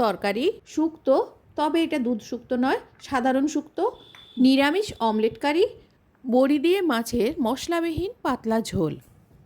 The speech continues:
একেবারে কোনো রকম মশলা ছাড়াই এই রান্নাটা করেছি। আর সবশেষে আছে বেসনের বড়ার টক বা ফুলুরির টক।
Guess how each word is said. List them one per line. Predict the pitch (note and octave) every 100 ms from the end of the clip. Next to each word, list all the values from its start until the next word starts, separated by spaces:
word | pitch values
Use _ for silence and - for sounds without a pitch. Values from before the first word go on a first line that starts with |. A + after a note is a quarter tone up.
| _
একেবারে | B3+ C4+ E4+ F4+ F#4+ F#4
কোনো | C#4 D#4
রকম | F4 E4+ G#4 D4
মশলা | G#3+ - C#4+
ছাড়াই | C#4 C4+ A#3 D4 - B3
এই | A#3+
রান্নাটা | G#3 F3+ F3+ A#3+ B3
করেছি। | G#3 G#3+ D#4+ G#4 - _ - - - -
আর | A3+ A#3 - - -
সবশেষে | B3 B3+ E4+ - G4 F#4+
আছে | F#4+ B3+ C4 - _ - A3+
বেসনের | A#3+ A#3+ - D4 F#4 A3+
বড়ার | G3+ G#3 E4+ -
টক | F#3+ D3+ - - -
বা | A3+ E4 F4+
ফুলুরির | D#4 A#3 G#3+ G#3+ -
টক। | F3